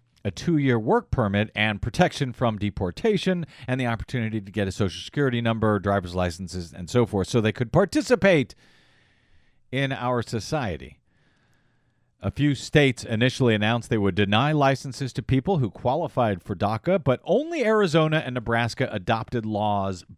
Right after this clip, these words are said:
barring that from happening. A court blocked Arizona's law in July, leaving in place only Nebraska until today.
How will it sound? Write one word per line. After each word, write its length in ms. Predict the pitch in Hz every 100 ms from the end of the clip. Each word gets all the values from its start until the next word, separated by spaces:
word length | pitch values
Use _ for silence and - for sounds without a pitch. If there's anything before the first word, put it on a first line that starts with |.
| _
barring 600 | 135 117 147 117 85 71 _ _ _ -
that 260 | 92 80 -
from 140 | 80
happening. 520 | 80 82 78 80 80 -
A 80 | 101
court 480 | - - 190 113
blocked 420 | 98 101 139 147 -
Arizona's 560 | 104 95 95 90 82
law 280 | 95 98 95
in 160 | 92 82
July, 420 | 90 101 107 101 - -
leaving 440 | - 107 107 107 104 -
in 160 | 110 90
place 320 | 104 98 - -
only 560 | 123 151 143 135 135 -
Nebraska 720 | 113 107 110 107 - 117 101 - _ -
until 680 | 123 113 - 139 127 120 - _ _
today. 460 | - 117 101 73